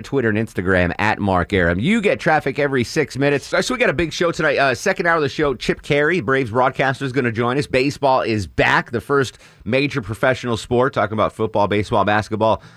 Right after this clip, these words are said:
uh, is back. So Chip Caray from the Braves broadcast team will join us in the second hour of the show. Again, little Sanjay with Would You Rather, but the breaking news, again, the Republican National Convention has been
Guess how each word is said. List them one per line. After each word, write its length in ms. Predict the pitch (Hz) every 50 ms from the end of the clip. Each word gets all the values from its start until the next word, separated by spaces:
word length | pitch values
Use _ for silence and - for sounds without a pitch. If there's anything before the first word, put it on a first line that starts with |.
| - -
uh, 260 | - 95 98 92 92 78
is 140 | 90 104 90 -
back. 260 | 123 107 113 131 -
So 220 | - - 110 98 87
Chip 240 | - - 127 -
Caray 240 | - 127 117 117 117
from 120 | 120 - 104
the 60 | 90
Braves 240 | 73 104 98 95 -
broadcast 560 | - 117 123 131 123 - 139 127 123 - -
team 140 | 131 127 123
will 100 | 117 101
join 220 | 90 110 107 101
us 140 | 95 - -
in 60 | 90
the 60 | 85
second 320 | 76 - 139 127 - 131 123
hour 140 | 120 117 120
of 60 | 120
the 60 | 107 95
show. 300 | - 131 123 120 107 - - - - - -
Again, 240 | - 92 107 104 101
little 180 | 107 101 92
Sanjay 400 | - - 120 117 120 110 113 113
with 160 | 101 95 85
Would 200 | 95 110 117 104
You 100 | 107 107
Rather, 320 | 98 101 107 107 104 98 92
but 140 | 85 92 87
the 40 |
breaking 380 | 85 73 113 120 113 - 120 113
news, 300 | 110 110 107 107 101 - - - - - _ -
again, 220 | - 87 117 104
the 60 | 98
Republican 360 | 85 - 117 110 113 - 117 107
National 340 | 110 107 98 - 101 95 87
Convention 480 | - 104 92 87 101 98 - - 95
has 220 | 82 92 90 82 76
been 260 | 78 87 113 123